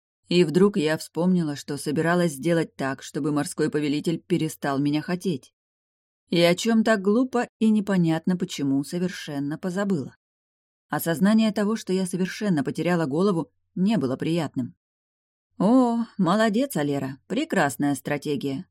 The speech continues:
Позволять мужчине целовать себя везде, а потом заколдовать его так, чтобы у него желание пропало. Вовсе не стыд,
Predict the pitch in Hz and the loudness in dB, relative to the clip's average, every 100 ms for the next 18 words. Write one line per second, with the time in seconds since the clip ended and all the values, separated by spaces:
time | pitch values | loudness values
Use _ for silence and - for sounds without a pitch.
0 | - 180 156 170 156 147 156 156 - 226 | 2 2 4 2 2 0 -2 -2 -2 2
1 | 180 - 175 185 233 196 170 170 - - | 2 2 0 2 0 0 2 2 0 -6
2 | 185 202 175 170 185 180 - _ - 196 | 0 2 0 4 4 4 -4 _ -2 -2
3 | 233 285 247 233 233 196 143 135 170 190 | 2 4 4 4 4 4 2 0 -2 -2
4 | 285 277 - 190 160 175 180 180 214 143 | -4 -6 -4 -2 2 4 4 2 2 2
5 | 135 131 147 160 135 131 _ _ _ _ | 2 0 -4 -4 -6 -8 _ _ _ _
6 | _ _ _ _ - 160 190 226 - 220 | _ _ _ _ -8 0 2 2 0 0
7 | 220 - 285 233 - | 0 -2 -2 -2 -4